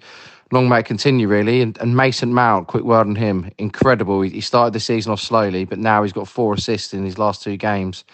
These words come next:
two against Wolves at the weekend, two against Milan, on the, one of the biggest stages, the San Siro,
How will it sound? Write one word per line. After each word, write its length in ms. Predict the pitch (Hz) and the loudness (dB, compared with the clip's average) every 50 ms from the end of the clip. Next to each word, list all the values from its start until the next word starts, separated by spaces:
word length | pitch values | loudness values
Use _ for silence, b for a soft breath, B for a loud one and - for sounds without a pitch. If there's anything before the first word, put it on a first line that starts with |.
| b b b b b b b - | b b b b b b b -6
two 180 | - - 120 | 2 4 4
against 300 | 110 95 107 104 98 - | 4 4 2 0 -2 0
Wolves 260 | 117 107 104 98 87 101 | 2 2 2 2 0 -2
at 60 | 87 | -4
the 60 | 98 | -2
weekend, 480 | 101 101 98 92 - 107 104 101 98 - | -2 -2 -2 -2 -2 -2 -2 -2 -2 -2
two 160 | - 113 107 | 0 0 0
against 280 | 101 107 95 90 - | 2 0 -2 -4 -2
Milan, 400 | - 101 98 98 98 98 98 95 95 b b b b b b b b b b - | -2 0 2 2 2 2 2 0 -6 b b b b b b b b b b -2
on 140 | 110 104 | 0 2
the, 160 | 104 104 104 - _ _ - | 2 2 2 0 _ _ -8
one 160 | - 120 117 | 0 2 2
of 60 | 107 | 2
the 80 | 107 92 | 2 0
biggest 400 | 90 - 117 98 104 110 - - | 4 4 4 4 4 4 2 2
stages, 640 | - - 113 110 107 107 101 110 104 104 95 - | 2 4 4 4 4 2 2 2 2 2 2 0
the 60 | - | -4
San 280 | - - - 110 104 104 | -4 0 2 2 2 2
Siro, 540 | - - - 113 110 107 104 101 98 98 | 0 0 2 4 6 6 6 6 6 4